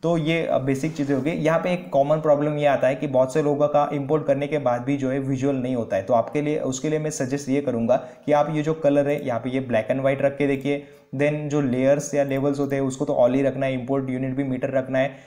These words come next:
then positioning जो है वो यहाँ पे आप origin to origin एक बार करके देख सकते हो। यानी कि क्या होता है कि suppose ये मेरा ड्राइंग है, यहाँ पे ये वाई x coordinate आपको दिखाई देंगे, तो ये वाई एक्सिस, अ, वाई and एक्स जो है ये ऐसे,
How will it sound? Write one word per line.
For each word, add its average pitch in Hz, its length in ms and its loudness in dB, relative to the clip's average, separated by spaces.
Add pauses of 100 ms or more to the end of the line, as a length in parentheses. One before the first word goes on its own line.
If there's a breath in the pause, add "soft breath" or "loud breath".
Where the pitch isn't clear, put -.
(200 loud breath)
then 180 200 0
positioning 170 500 0
जो 147 100 0
है 139 120 2
वो 151 220 0
यहाँ 127 180 2
पे 139 100 0
आप 131 240 0
origin 131 320 -2
to 147 60 -4
origin 147 520 -2
एक 120 180 -6
बार 139 120 0
करके 147 360 0
देख 147 200 0
सकते 110 220 -4
हो। 101 60 -2
यानी 113 240 0
कि 170 120 -4
क्या 170 140 0
होता 127 200 2
है 143 80 2
कि 160 140 -8
suppose 156 440 -4
ये 151 60 -2
मेरा 151 200 -2
ड्राइंग 123 320 0
है, 131 220 -6
यहाँ 120 140 -2
पे 139 100 -4
ये 139 80 -2
वाई 127 240 0
x 127 160 -8
coordinate 127 400 0
आपको 127 220 -2
दिखाई 135 220 -4
देंगे, 135 360 -2 (480 loud breath)
तो 160 80 2
ये 165 120 2
वाई 156 240 4
एक्सिस, 170 600 0
अ, 120 140 4
वाई 131 300 4
and 147 200 -2
एक्स 143 280 -4
जो 135 140 0
है 131 300 -2
ये 135 80 0
ऐसे, 160 360 -6